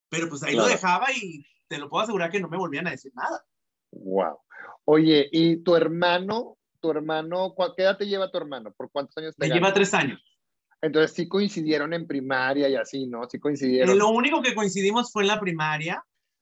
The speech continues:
Speaker 2: Ok.
Speaker 1: porque ya después cuando él salía a la secundaria yo iba entrando.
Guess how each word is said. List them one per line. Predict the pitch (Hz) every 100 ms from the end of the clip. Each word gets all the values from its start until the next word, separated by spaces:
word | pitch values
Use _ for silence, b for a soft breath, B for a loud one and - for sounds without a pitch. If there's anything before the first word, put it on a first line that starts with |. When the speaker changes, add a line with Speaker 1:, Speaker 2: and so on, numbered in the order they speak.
| _
Speaker 2:
Ok. | 110 107 165
Speaker 1:
porque | 131 160
ya | 156
después | 190 190 190
cuando | - 196 185 165
él | 165 170
salía | 214 208 233
a |
la | 220
secundaria | 190 175 180 190
yo | 190 143
iba | 139
entrando. | 143 156 160